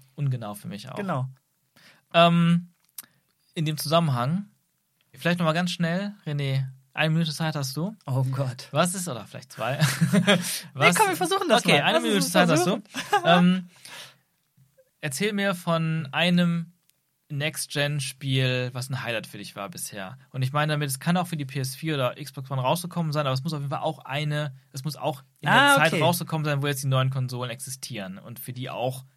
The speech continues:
Speaker 1: rausgekommen
Speaker 2: Meinst
Speaker 1: sein.
Speaker 2: du jetzt damit, das muss auch ein P S fünf Symbol haben?
Speaker 1: Ja.
Speaker 2: Meinst du das?
Speaker 1: Ja, genau, das meine ich.
Speaker 2: Okay, es muss
Speaker 1: Und,
Speaker 2: ein
Speaker 1: und nicht ein altes, was irgendwie jetzt mal remastered ist, sondern einfach ein neues Spiel.
Speaker 2: Okay.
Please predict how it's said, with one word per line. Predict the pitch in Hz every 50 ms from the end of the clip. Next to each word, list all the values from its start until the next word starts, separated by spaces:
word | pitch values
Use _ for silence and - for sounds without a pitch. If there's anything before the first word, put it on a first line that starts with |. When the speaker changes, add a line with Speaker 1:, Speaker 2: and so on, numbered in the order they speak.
| _ _ -
Speaker 1:
rausgekommen | 117 107 - - 123 - 107 - 180
Speaker 2:
Meinst | 190 214 247 -
Speaker 1:
sein. | 277 220
Speaker 2:
du | 220
jetzt | 202 -
damit, | 196 180 190 185 185
das | 185 175 175
muss | 180 220 - -
auch | 202 -
ein | - 185 180 175
P | - 190 175
S | 175 - -
fünf | - 214 226 -
Symbol | - 160 143 139 131 135 135 135 131 120
haben? | 123 120 117 131 175 - - _ -
Speaker 1:
Ja. | 160 147 147 143 131
Speaker 2:
Meinst | - 190 214 208
du | - 147
das? | 151 120 - - - -
Speaker 1:
Ja, | - 147 131 104 - -
genau, | - 127 92 92
das | 113 120 -
meine | 117 101 95 90 87
ich. | - - -
Speaker 2:
Okay, | 170 - - 147
es | 139 131
muss | 156 175 208
Speaker 1:
Und, | 214
Speaker 2:
ein | 202 180 -
Speaker 1:
und | 190 220 247 240 - - -
nicht | 165 190 180 - - _ _
ein | 156 147 -
altes, | 127 131 151 175 175 220 202 -
was | 156 139 143
irgendwie | 147 147 135 131
jetzt | 127 120 -
mal | 131 120 117
remastered | 117 113 117 117 131 147 - 185 180
ist, | 170 -
sondern | 151 143 143 139 135 131
einfach | 139 139 127 131 127 131 - _ _ _ _
ein | - 135 127 120
neues | 123 120 120 120 117 -
Spiel. | - - - - 104 95 87 - 131 - _ _ _ _ _ _ _ _ _ _ -
Speaker 2:
Okay. | 175 147 - 165 139 120 127